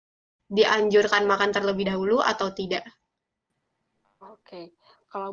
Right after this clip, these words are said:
Speaker 2: buat, eh, makanan, hmm, oke, itu bisa kalian coba tanya ke yang gizi ya, tapi, eh, karena dulu sempet, eh, sempet jadi atlet jadi-jadian. <laughs>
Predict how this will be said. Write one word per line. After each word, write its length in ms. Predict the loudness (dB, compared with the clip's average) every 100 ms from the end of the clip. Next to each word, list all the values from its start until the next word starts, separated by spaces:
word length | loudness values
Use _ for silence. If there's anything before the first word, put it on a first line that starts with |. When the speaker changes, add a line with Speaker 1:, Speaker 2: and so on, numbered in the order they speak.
| -8
Speaker 2:
buat, 180 | -8 -10 -16
eh, 140 | -14 -12
makanan, 280 | -12 -10 -10 -10 -14 -20 _ _ _ _ _ _
hmm, 200 | -20 -20 -20
oke, 140 | -16 -16
itu 120 | -14 -16 -18 -20 _
bisa 140 | -18 -14 -14
kalian 180 | -14 -14
coba 120 | -14 -14
tanya 140 | -16 -14
ke 60 | -14
yang 80 | -14
gizi 180 | -14 -12
ya, 60 | -12
tapi, 280 | -14 -14 -12 -12 -14
eh, 220 | -16 -16 -16
karena 240 | -18 -18 -16
dulu 140 | -14 -14 -18
sempet, 300 | -20 -20 -20 _ _ -20
eh, 140 | -16 -16 -16
sempet 260 | -18 -14 -14 -10
jadi 240 | -10 -8 -12 -12 _ -20 _ -10
atlet 220 | -8 -8 -6
jadi-jadian. 580 | -6 -4 -8 -8 -12 -12
<laughs> 400 | -4 -4 -4 -12